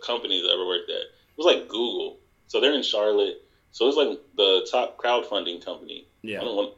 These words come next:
Speaker 1: at the time, like, in the world. So Downstairs, they actually make all the, like, Shark Tank products.
Speaker 2: Oh, wow.
Speaker 1: Like, you know, like, one of the, uh, products that they worked on and marketed, uh, th-, now, and then up-, 'cause Upstairs is marketing. So we do Facebook ads.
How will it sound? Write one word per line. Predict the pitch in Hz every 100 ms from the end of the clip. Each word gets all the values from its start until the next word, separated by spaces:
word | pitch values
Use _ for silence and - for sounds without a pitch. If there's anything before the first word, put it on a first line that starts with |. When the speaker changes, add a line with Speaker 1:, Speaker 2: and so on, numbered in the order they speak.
| 87 -
Speaker 1:
at |
the | -
time, | - 123 113
like, | 85
in | 87
the | -
world. | 107 90
So | - 87
Downstairs, | 113 113 104 123 131 143
they | 117 117
actually | 117 110 87
make | 98 101 -
all | 90 85
the, | 82 82
like, | 80 -
Shark | 95 95 -
Tank | 87 -
products. | 71 - - - _ -
Speaker 2:
Oh, | 110
wow. | 90 117 - - _ _ _ 82
Speaker 1:
Like, | 80 -
you | 95
know, | 82 80 -
like, | 87 87
one | 117
of | 139
the, | 127 - - -
uh, | 120 - -
products | 110 107 - - -
that | 101 101
they |
worked | 98 101 -
on | 95 98 92 90
and | 87
marketed, | 92 120 - 87 87 - - _ _ _ _ _ -
uh, | 92 92 90 104
th-, | -
now, | 101 95 -
and | 101
then | 101 120
up-, | -
'cause | - 117
Upstairs | 120 - 147 107
is | 92
marketing. | 110 113 120 -
So | - 120
we | 147
do | 123
Facebook | 151 175 - 85
ads. | 78 - -